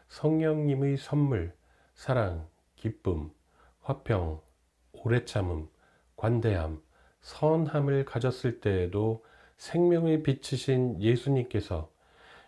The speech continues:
여러분의 마음과 생각에 비치셨다고 믿는다면 여러분은 그들에게 예수 그리스도의 복음을 전파해야만 합니다. 그리고 베드로전서 이 장 구 절은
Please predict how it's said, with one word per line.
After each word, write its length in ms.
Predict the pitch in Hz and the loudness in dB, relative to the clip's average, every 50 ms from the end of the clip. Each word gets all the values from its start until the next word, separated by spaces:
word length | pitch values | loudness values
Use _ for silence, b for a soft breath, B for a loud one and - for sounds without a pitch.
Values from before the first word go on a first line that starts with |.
| B _ - | B _ 2
여러분의 480 | 110 117 117 113 110 104 107 104 101 | 2 4 4 4 2 2 2 2 2
마음과 680 | 95 92 98 104 120 127 131 135 131 127 135 131 131 127 | 2 0 2 2 2 2 2 0 0 0 0 0 0 0
생각에 560 | - - 143 143 135 135 120 117 127 123 - | 0 0 0 2 2 0 0 0 -2 -2 -2
비치셨다고 840 | - 120 - - 135 - - 131 - - - 110 107 110 107 101 95 | -4 -6 -4 -4 -4 -4 -4 -4 -4 -4 -4 -2 0 0 0 0 2
믿는다면 760 | 98 120 135 139 143 156 147 131 110 92 87 90 80 80 80 80 - _ B B B B B B B B B B _ - | 2 2 2 4 4 4 2 2 2 0 0 -2 -2 -4 -6 -8 -12 _ B B B B B B B B B B _ 0
여러분은 480 | 113 120 123 113 117 113 117 113 107 | 2 2 2 2 2 2 2 2 2
그들에게 680 | - 113 107 110 101 104 95 87 - 98 98 92 92 | 0 0 0 2 2 2 0 0 0 -2 -2 0 0
예수 480 | 98 110 123 127 127 - - 147 147 143 | 2 2 2 2 2 2 2 2 2 2
그리스도의 720 | - 127 127 127 - - - 117 110 110 117 131 135 139 - - | 0 -2 -2 -2 -4 -4 -2 0 0 2 0 0 -2 -4 -4 -2
복음을 580 | - 110 104 107 98 95 98 110 123 131 127 b b b b b b b _ - | -2 0 0 0 0 0 0 0 -2 -2 -6 b b b b b b b _ -4
전파해야만 1300 | - 127 131 131 127 - _ - 139 135 131 131 - - 151 143 131 120 117 110 110 107 107 104 101 | -2 0 0 0 -2 -4 _ 2 2 2 2 2 0 0 0 2 2 0 0 -2 -2 -2 -2 -2 -2
합니다. 520 | 95 117 113 104 95 85 87 85 85 - b b b b b b b b | -2 -2 0 0 0 -2 -2 -4 -4 -6 b b b b b b b b
그리고 300 | - 135 139 143 156 156 | 2 4 6 6 4 6
베드로전서 920 | 156 147 147 156 165 170 160 - 135 123 120 113 - - 98 87 85 82 76 87 | 8 8 8 8 8 6 4 4 4 4 4 4 2 0 0 0 0 0 -2 -2
이 280 | 110 110 107 120 117 113 | -2 0 0 0 0 0
장 320 | - 127 123 117 117 117 | 0 0 0 0 0 -2
구 120 | - - 110 | -2 -2 2
절은 400 | 120 110 104 98 80 78 73 | 2 2 2 0 -2 -4 -6